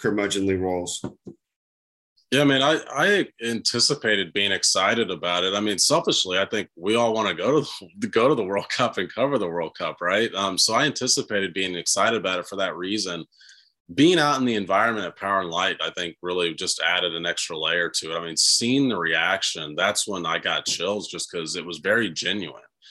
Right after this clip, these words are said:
Speaker 2: And, you know, I mean, I'm from Kansas City, so I couldn't help but think that, you know, I mean, when I was growing up, Power and Light wasn't even a thing. I mean, the, the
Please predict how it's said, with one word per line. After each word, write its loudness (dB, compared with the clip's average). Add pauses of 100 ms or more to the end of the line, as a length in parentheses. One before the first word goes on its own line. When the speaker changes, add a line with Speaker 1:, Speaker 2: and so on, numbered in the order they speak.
(440)
Speaker 2:
And, 0
you 0
know, 4
I 4
mean, 0
I'm 0
from -2
Kansas 0
City, -2
so 0
I 2
couldn't -4
help -6
but -12
think -2
that, 0 (640)
you 0
know, 2
I 0
mean, 0
when 0
I 2
was 0
growing 0
up, -2
Power 2
and -2
Light 0
wasn't -2
even -6
a -4
thing. -4
I -8
mean, -4 (100)
the, -4 (180)
the -8